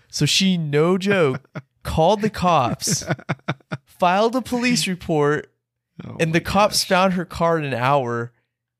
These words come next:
Speaker 1: in the Walmart parking lot, and somehow she forgot that she parked it in Walmart. You think, 'cause that is not a short trek from the other side of the store over to Sam's.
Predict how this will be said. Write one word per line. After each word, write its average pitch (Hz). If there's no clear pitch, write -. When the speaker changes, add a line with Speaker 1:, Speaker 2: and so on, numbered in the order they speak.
Speaker 1:
in 156
the 180
Walmart 170
parking 160
lot, 117
and 147
somehow 185
she 185
forgot 147
that 117
she 135
parked -
it 90
in 127
Walmart. 113
You 165
think, 247
'cause 180
that 247
is 285
not 190
a 156
short -
trek -
from 170
the 151
other 180
side 151
of 127
the 110
store 113
over 131
to 110
Sam's. 110